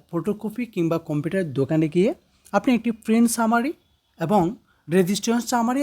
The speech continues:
এবং রেজিস্ট্রেশন ফর্ম আপনি প্রিন্ট করে নেবেন। রেজিস্ট্রেশন ফর্মটি নিলে আপনি দেখতে পাবেন এটি তিন পাতা যুক্ত একটি ফর্ম। এ ফর্মের শেষের দিকে দেখতে পাবেন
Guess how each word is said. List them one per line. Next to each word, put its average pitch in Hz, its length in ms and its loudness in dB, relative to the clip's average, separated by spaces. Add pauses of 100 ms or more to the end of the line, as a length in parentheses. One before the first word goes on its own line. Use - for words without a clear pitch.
(100)
এবং 190 180 0
রেজিস্ট্রেশন 165 680 -6
ফর্ম 202 280 -2 (380)
আপনি - 180 -4
প্রিন্ট 165 380 -4
করে 135 160 -6
নেবেন। 113 280 -8 (760)
রেজিস্ট্রেশন 247 680 4
ফর্মটি 233 420 2
নিলে 185 280 2
আপনি 214 260 2
দেখতে 165 300 -6
পাবেন 220 280 -2 (100)
এটি 175 240 -2 (260)
তিন 208 220 4
পাতা 240 320 0
যুক্ত 175 340 -6
একটি 190 320 -4 (160)
ফর্ম। 127 220 -6 (440)
এ 202 60 2
ফর্মের 254 420 4
শেষের 220 300 0
দিকে 247 220 2
দেখতে 170 340 -2
পাবেন 139 300 -2